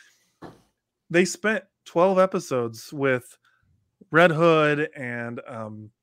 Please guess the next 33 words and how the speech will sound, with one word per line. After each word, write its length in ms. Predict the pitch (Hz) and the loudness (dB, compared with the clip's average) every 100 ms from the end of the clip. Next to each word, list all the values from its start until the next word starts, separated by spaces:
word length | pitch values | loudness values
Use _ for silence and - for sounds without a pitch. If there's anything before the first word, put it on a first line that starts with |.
| _ _ | _ _
and 360 | 147 113 107 127 _ _ _ | -14 -14 -16 -20 _ _ _
Scarecrow 800 | - - 165 151 165 147 143 143 - - _ | -6 0 0 0 2 4 4 0 -6 -20 _
and 100 | 139 | -14
the 60 | 123 | -12
Titans 460 | - 160 175 156 | -4 -2 -2 -6
against 280 | 151 139 131 | -4 -6 -6
each 140 | 139 | -6
other. 380 | 139 131 127 127 - _ _ - - | -4 -2 -4 -6 -10 _ _ -20 -4
And 160 | 147 | 0
they 80 | 170 | 4
did 140 | 180 302 | 4 2
a, 60 | |
here's 260 | 233 196 269 | 0 0 0
what 100 | 302 | 0
they 60 | |
did 140 | 262 233 | 0 0
a 40 | |
good 140 | 202 170 | 0 2
job 240 | 165 135 | 2 2
of. 140 | 113 | -2
They 100 | 110 | -2
did 160 | 139 202 | 2 2
a 60 | 226 | 2
good 140 | 208 | -2
job 320 | 160 170 170 | -2 0 0
with, 180 | 139 127 | -2 -6
with 300 | 170 123 - _ _ _ | -8 -8 -12 _ _ _
Red 200 | 147 151 | -2 -2
Hood, 320 | 139 143 135 147 | 0 -2 -4 -6
uh, 160 | 135 117 | -8 -6
Jason 320 | 117 147 139 | -6 -8 -10
Todd's 280 | 131 123 117 | -6 -4 -4
arc, 280 | 107 - | -10 -14